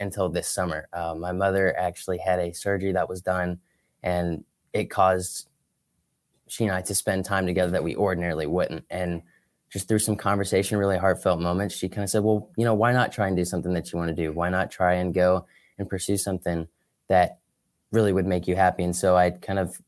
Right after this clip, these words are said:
looked online and did my own research, and I found out that Belmont in Nashville had a really excellent music business program. I'm business minded and I love music. I figured, you know, that was a really good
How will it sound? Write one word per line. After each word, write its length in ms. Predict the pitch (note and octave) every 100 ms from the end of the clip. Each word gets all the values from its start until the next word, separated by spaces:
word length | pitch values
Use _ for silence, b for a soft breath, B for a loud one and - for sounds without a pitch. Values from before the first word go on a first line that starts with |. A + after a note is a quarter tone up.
| -
looked 220 | G2+ -
online 360 | G2 F#2 F#2+ G2
and 100 | F2+
did 140 | F#2+
my 100 | F#2+
own 120 | F#2
research, 480 | F2+ F2+ G#2+ G#2 -
and 80 | G2
I 60 |
found 220 | F2 F#2+ F#2+
out 200 | F2 F#2
that 180 | F2+
Belmont 460 | F#2+ F#2 F#2 F2 -
in 160 | F2+ F2+
Nashville 440 | F2 F#2 - F#2+
had 140 | F#2
a 120 | F2 - -
really 240 | F#2+ F#2
excellent 420 | E2+ F2+ - F2+
music 300 | F2 F2+ F#2
business 300 | G2 G2 G2+
program. 480 | - G2 G2+ G#2+ A2 F#2+
I'm 140 | F2
business 340 | F#2+ F#2 F2
minded 280 | F2 E2+ F#2
and 100 | F#2+
I 80 | F2+
love 220 | F2+ F2+
music. 300 | A2+ G2 D#2
I 100 | E2
figured, 340 | D#2+ E2 E2 E2
you 80 | F2
know, 140 | F2
that 160 | E2+ E2
was 140 | D#2+
a 60 | D#2+
really 260 | E2 E2
good 300 | - E2+ D#2+